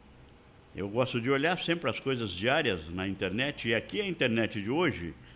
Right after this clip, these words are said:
tem uma notícia da C N N de que na Ucrânia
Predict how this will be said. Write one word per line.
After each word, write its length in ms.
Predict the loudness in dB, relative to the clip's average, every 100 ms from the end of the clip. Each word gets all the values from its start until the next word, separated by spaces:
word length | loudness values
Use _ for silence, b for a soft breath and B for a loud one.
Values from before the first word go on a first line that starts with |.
| -2
tem 100 | 0
uma 140 | 4
notícia 480 | 2 2 0 0 0
da 140 | 0
C 160 | 0 0 0 2
N 140 | 2
N 360 | 2 0 -2 -6 -14 -20 B B B B -4
de 120 | 0
que 120 | 4
na 140 | 8
Ucrânia 720 | 10 8 8 10 12 12 10